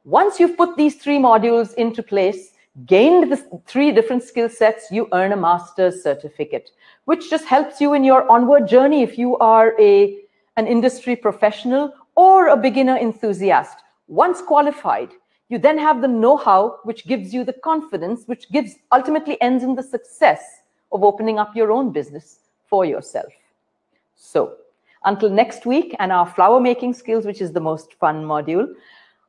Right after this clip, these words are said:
I leave you with a goodbye for now, and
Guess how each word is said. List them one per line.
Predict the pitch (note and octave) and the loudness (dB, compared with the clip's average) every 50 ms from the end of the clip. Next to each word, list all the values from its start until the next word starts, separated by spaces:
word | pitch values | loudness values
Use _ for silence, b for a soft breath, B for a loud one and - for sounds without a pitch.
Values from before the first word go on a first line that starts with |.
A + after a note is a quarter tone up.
| _ - | _ 2
I | D#4 E4+ F4 | 2 4 4
leave | C#4+ D4+ D4+ D4 C4 | 4 4 4 4 4
you | C#4 C#4+ D4+ D#4+ D#4 - - - | 2 2 2 0 0 -4 -12 -4
with | G#3 A3+ A#3+ A#3 - - - _ _ _ _ _ _ _ _ _ _ _ _ _ _ _ - | -2 -2 -2 -2 -6 -18 -20 _ _ _ _ _ _ _ _ _ _ _ _ _ _ _ 2
a | A#3 A3+ G#3 | 2 2 4
goodbye | F3 A3+ E3+ D#3 G3+ F3+ F3 F3 | 2 0 2 4 4 2 2 2
for | F3 - F3+ | -2 -6 -6
now, | F3 F3 E3+ E3+ F#3+ A#3+ F4 G#4 G4+ - - _ _ _ _ _ _ - F#3+ | -4 0 2 2 2 2 2 0 -4 -10 -20 _ _ _ _ _ _ -10 -6
and | F#3 F#3 F#3+ G3 G3 F#3+ | -6 -6 -6 -6 -8 -12